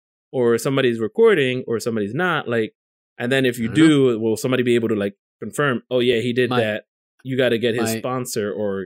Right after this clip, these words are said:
Speaker 1: cancel, you know, all of that
Speaker 2: Oh, yeah,
Speaker 1: junk, you
Speaker 2: yeah,
Speaker 1: know?
Speaker 2: in this cancel culture world, right? Well,
Speaker 1: Right,
Speaker 2: you know
Speaker 1: like
Speaker 2: what? I, I, that's, that's, that's a whole other spectrum. I mean, we might have to pull a Dave Chappelle and be like, "Yo, ev-, if you're trying to get into the salty
Speaker 1: Hmm.
Speaker 2: suite, everybody locking up their cell phones right now."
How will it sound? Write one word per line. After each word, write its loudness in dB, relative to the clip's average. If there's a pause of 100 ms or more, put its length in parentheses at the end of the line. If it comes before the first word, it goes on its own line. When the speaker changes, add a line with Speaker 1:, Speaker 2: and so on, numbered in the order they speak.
Speaker 1:
cancel, -6
you 0
know, 2
all 2
of 4
that 4
Speaker 2:
Oh, -2
yeah, 0
Speaker 1:
junk, 2
you 4
Speaker 2:
yeah, 4
Speaker 1:
know? 2
Speaker 2:
in 0
this -2
cancel 0
culture 2
world, 2
right? -2
Well, 2
Speaker 1:
Right, 4
Speaker 2:
you 0
know 2
Speaker 1:
like 0
Speaker 2:
what? -20
I, -2
I, -8
that's, 0
that's, 0
that's 2
a 4
whole 6
other 2 (440)
spectrum. 0
I 0
mean, -2
we 0
might 0
have -2
to -10
pull -2
a -6
Dave -4
Chappelle -6
and -12
be -8
like, -8
"Yo, -2
ev-, -6
if -14
you're -2
trying -2
to -2
get -2
into -10
the -2
salty 0
Speaker 1:
Hmm. -4
Speaker 2:
suite, -4
everybody -2
locking -4
up -8
their -6
cell -4
phones -12
right -10
now." -12